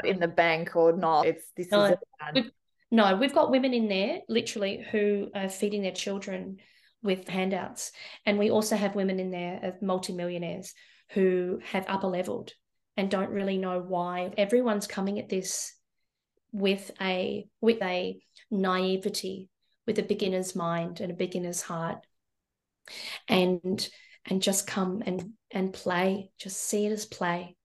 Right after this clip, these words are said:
Speaker 2: That's it. It doesn't matter where you are right now, but where, where you are is know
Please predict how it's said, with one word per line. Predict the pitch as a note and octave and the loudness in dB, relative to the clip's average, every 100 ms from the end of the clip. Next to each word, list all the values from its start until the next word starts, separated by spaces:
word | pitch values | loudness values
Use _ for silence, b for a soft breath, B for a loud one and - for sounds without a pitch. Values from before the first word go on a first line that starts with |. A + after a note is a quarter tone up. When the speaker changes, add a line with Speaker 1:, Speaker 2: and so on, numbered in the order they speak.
| _ - | _ -4
Speaker 2:
That's | F#3+ - | -4 -4
it. | - - - | -6 -6 -2
It | G#3+ | 2
doesn't | G#3+ G#3 A3+ | 4 4 4
matter | A3 F#3+ F3+ | 4 4 2
where | F#3 F#3 F#3 | 2 4 4
you | F#3 F3 | 2 -2
are | F3 F3 | -2 -2
right | F3 E3+ F#3+ | -2 -2 -2
now, | E3+ E3+ F3 B B B B | -4 -4 -8 B B B B
but | A3 A3 | 4 6
where, | G#3+ G#3 G#3+ A3 A3 | 8 8 8 4 2
where | G#3+ A3+ | 4 4
you | A3 G3 F#3+ | 4 2 2
are | F3+ F3 A3+ - | 2 0 -4 -6
is | F#3 | -2
know | F#3 F3+ F3 A3 | 2 2 2 -2